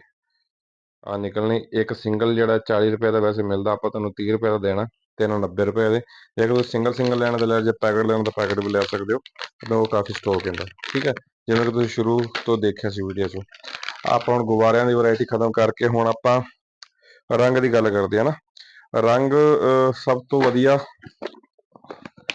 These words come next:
ਜੋ ਸਸਤੇ ਤੋਂ ਆਪਾਂ ਸਟਾਰਟਿੰਗ ਕਰਦੇ ਹਾਂ। ਆਹ ਡੱਬੀ ਹੈ, ਜਿੱਦਾਂ ਵੈਸਲੀਨ ਦੀ ਡੱਬੀ ਹੁੰਦੀ, ਛੋਟੀ ਡੱਬੀ, ਉੱਦਾਂ ਦੀ ਡੱਬੀ ਹੈ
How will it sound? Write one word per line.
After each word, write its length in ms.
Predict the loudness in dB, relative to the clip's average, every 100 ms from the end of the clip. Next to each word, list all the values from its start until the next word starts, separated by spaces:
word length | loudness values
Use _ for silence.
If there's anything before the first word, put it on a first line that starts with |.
| -6 -6 -2
ਜੋ 120 | -2
ਸਸਤੇ 500 | 0 -2 -2 _ 2
ਤੋਂ 100 | 2
ਆਪਾਂ 120 | 2
ਸਟਾਰਟਿੰਗ 400 | 0 0 2 2
ਕਰਦੇ 320 | 2 0 0
ਹਾਂ। 80 | -2 -4 _ _ -20 -20 _ _ -4
ਆਹ 100 | 0
ਡੱਬੀ 400 | 0 -2 0 0
ਹੈ, 40 | -2 -10 _ -14 -14 _ _ _ -20 _ -10
ਜਿੱਦਾਂ 240 | -6 -2 0
ਵੈਸਲੀਨ 440 | 0 0 -2 -2
ਦੀ 60 | 0
ਡੱਬੀ 240 | -2 -2
ਹੁੰਦੀ, 160 | -4 -4
ਛੋਟੀ 260 | -8 -6
ਡੱਬੀ, 300 | -6 -4 -2
ਉੱਦਾਂ 180 | -4 -4
ਦੀ 100 | -8
ਡੱਬੀ 320 | -8 -8
ਹੈ 60 | -12